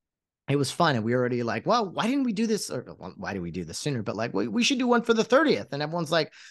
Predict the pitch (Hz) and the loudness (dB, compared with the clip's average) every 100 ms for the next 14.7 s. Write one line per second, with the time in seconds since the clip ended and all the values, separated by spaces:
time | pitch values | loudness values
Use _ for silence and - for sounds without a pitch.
0 | _ 226 330 330 320 330 320 285 277 294 | _ 4 6 8 6 6 6 4 4 6
1 | 277 180 170 165 - _ _ - 175 202 | 4 4 2 0 -4 _ _ 2 6 6
2 | 175 185 180 180 170 156 151 - 95 - | 6 6 6 6 2 0 -4 -8 -12 -4
3 | 190 190 185 - 220 196 175 156 160 143 | 0 4 4 4 4 4 4 2 0 -2
4 | 185 156 139 139 127 127 147 139 131 123 | -2 0 -2 0 -2 0 0 0 -2 -4
5 | - 120 127 185 202 214 - 202 196 - | -6 -6 0 0 2 2 2 2 2 2
6 | 143 127 127 120 107 104 107 117 127 131 | 0 0 -2 -2 -4 -6 -4 -2 -2 -2
7 | 127 262 247 151 107 110 101 - _ _ | 2 4 4 2 0 0 -4 -8 _ _
8 | _ _ - 135 135 127 120 175 202 190 | _ _ -2 2 4 2 -2 -2 0 2
9 | 175 156 226 196 180 - 160 147 147 143 | 0 -2 -8 -8 -6 -4 -2 0 0 0
10 | 135 147 139 117 131 120 160 - 143 127 | 0 2 0 -2 -6 -2 -2 -2 -2 -4
11 | - - 147 143 143 127 139 - _ 147 | -6 -4 -2 0 -2 0 -4 -4 _ -2
12 | 135 139 131 120 127 143 131 131 127 127 | 0 0 0 -2 0 -2 -2 -2 -2 -4
13 | - - - - - 120 110 - 120 - | -6 -12 -20 -18 -4 0 0 0 -2 -2
14 | 104 - 104 95 - 113 101 | -4 -4 -8 -10 -8 -6 -8